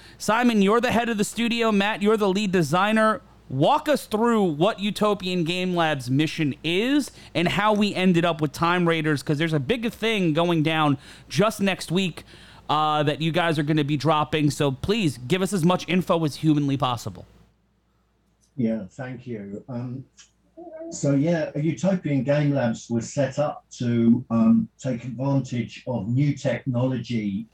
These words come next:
Speaker 2: uh, breakthroughs within, uh, video games. And initially that started out with just D L C, you know, which is, which is now, uh, almost old hat. We used to, um,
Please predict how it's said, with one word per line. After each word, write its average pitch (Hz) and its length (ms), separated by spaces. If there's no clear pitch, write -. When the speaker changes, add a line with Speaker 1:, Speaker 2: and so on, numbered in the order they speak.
Speaker 2:
uh, 113 300
breakthroughs 113 840
within, 113 600
uh, 110 240
video 113 380
games. 104 540
And 147 320
initially 139 540
that 127 240
started 135 500
out 123 260
with 120 220
just - 320
D 127 180
L 113 140
C, 120 440
you 117 140
know, 110 80
which 113 220
is, - 320
which - 220
is - 140
now, 117 400
uh, 220 300
almost 117 420
old 117 260
hat. 131 400
We 135 160
used 170 360
to, 123 260
um, 117 420